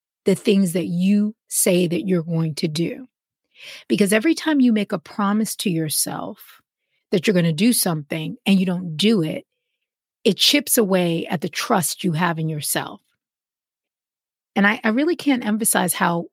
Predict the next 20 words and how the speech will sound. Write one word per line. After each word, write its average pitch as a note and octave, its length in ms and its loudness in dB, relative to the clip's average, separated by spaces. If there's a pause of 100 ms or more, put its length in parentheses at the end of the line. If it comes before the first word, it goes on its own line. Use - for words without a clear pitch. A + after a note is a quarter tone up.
(100)
important G#3+ 460 2
it F3+ 80 4
is F3 200 2
that F3+ 180 -2
you F3 100 0
trust - 420 -4
yourself, E3 360 -2
because F#3 260 0
when F#3+ 140 2
you G#3 80 4
don't B3+ 240 2
trust - 420 -2
yourself, F3+ 500 -2
it's - 160 -6
like F3+ 160 -4
a E3 60 -4
slow A#3+ 540 2
burn, F#3 560 0
but E3+ 180 -2
it F3+ 160 -2